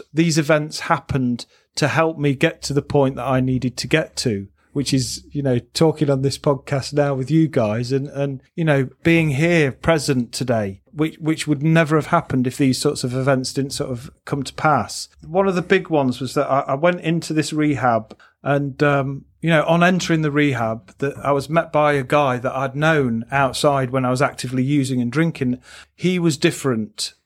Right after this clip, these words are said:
There was something about him. I looked at him and, and he just seemed healthy. You know, the, the way he had a presence about him,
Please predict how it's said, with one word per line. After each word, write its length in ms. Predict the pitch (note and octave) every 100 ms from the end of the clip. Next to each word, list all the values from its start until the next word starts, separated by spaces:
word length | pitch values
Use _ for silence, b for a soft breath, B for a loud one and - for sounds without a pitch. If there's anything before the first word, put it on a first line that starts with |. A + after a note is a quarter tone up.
| -
There 80 | C3
was 120 | -
something 380 | G3+ F3 E3+ D#3
about 460 | D#3 D#3+ D#3 -
him. 220 | B2+ A2 - _ -
I 100 | D3+
looked 380 | F3 A3+ D#3+ -
at 80 |
him 180 | C#3 C#3+
and, 100 | D3 D3
and 160 | C#3+
he 120 | C#3
just 240 | C3 D3 -
seemed 240 | C#3+ B2
healthy. 760 | - D#3 E3 D#3+ - D#3+ D#3+ D#3+ b b b
You 120 | D3+
know, 200 | D3 C3+
the, 180 | C#3+ C#3
the 220 | C#3+ C#3+
way 220 | C#3+ C#3 C3+
he 40 |
had 240 | B2+ C3+
a 60 | B2
presence 680 | - E3 E3 E3+ E3 D3+ - - -
about 580 | C3+ C3 D#3 D#3 D3+ E3+
him, 300 | D#3 D#3